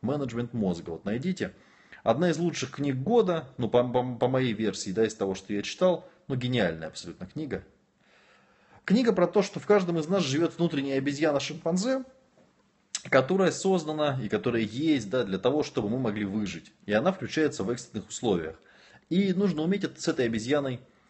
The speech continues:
а, бороться и её побеждать, но силовой метод у нас не получится, потому что обезьяна сильнее человека,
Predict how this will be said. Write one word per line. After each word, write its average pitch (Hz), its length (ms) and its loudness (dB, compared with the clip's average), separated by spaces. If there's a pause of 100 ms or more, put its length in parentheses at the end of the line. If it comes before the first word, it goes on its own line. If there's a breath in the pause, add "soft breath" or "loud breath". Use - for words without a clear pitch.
(200 soft breath)
а, 92 240 4
бороться 123 520 4
и 120 40 0
её 127 160 2
побеждать, 147 640 0
но 160 500 2 (200)
силовой 160 500 2
метод 127 420 -2 (200)
у 113 80 -2
нас 110 200 2
не 120 100 0
получится, 208 420 0
потому 139 120 -2
что 131 160 0
обезьяна 113 420 0
сильнее 180 360 -4
человека, 165 600 0